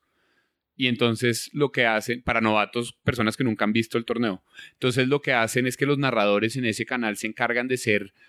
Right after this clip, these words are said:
súper, súper detallados y de narrar mucho más despacio la acción y explican cosas que si tú ya eres jugador de ese juego te parecen como obvias y te parecería aburridísimo que te lo explicaran.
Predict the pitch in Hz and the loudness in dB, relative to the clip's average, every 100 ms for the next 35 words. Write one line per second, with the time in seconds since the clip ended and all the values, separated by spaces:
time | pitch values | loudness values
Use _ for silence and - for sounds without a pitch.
0 | _ - - 135 - 117 110 107 - 110 | _ -6 0 0 2 2 2 0 -2 -2
1 | 104 101 101 - 95 95 92 101 - 117 | 0 0 0 -2 0 2 2 0 0 0
2 | 113 101 92 104 113 113 113 110 110 113 | 2 0 2 2 2 2 0 -2 0 0
3 | 110 117 113 - 101 98 92 - 113 - | 2 0 0 0 0 2 0 0 -2 0
4 | 107 113 107 110 - 104 - - 92 90 | 0 0 0 -2 0 0 -2 -4 -2 -2
5 | 98 110 95 85 90 95 101 101 104 - | -2 2 2 2 -2 -2 0 0 0 -4
6 | 87 85 85 107 90 90 92 101 110 - | -4 -4 -2 2 4 4 4 2 -2 -8
7 | 87 - 82 85 95 101 90 - 98 101 | -10 -8 -6 -6 0 2 2 2 -2 -2
8 | - 90 - 95 - 98 - | -4 -6 -6 -10 -2 -2 -2